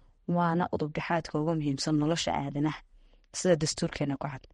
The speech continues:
Siyaasadda arrimaha gudaha iyo siyaasadda arrimaha dibadda labaduba way ka midaysan yihiin ilaalinta amniga dalka. Haddaba, markaynu halkaa joogto, ee, su'aal baa jirta isweydiin mudan oo ah, ma jiraa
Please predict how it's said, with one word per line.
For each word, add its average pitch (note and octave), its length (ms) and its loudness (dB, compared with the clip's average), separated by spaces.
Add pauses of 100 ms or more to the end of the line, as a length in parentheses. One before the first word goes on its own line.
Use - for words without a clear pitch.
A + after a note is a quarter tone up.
(260)
Siyaasadda E3 500 2
arrimaha F#3 340 4
gudaha F#3 320 0
iyo E3+ 140 0
siyaasadda D#3+ 380 0
arrimaha E3 300 2
dibadda D#3+ 320 -4
labaduba E3+ 300 0
way E3+ 100 0
ka - 80 -2
midaysan D#3 400 0
yihiin D3+ 180 4
ilaalinta D3+ 380 0
amniga C#3+ 300 4
dalka. - 260 -2 (1200)
Haddaba, G#3+ 300 6
markaynu C4 300 8
halkaa A#3+ 280 6
joogto, - 400 -2 (440)
ee, E3 140 0 (240)
su'aal G#3+ 380 6
baa G3 160 4
jirta - 300 -2
isweydiin E3+ 480 -2
mudan E3+ 260 0
oo - 140 -2
ah, G3 180 4 (340)
ma G3+ 80 6
jiraa D3+ 320 0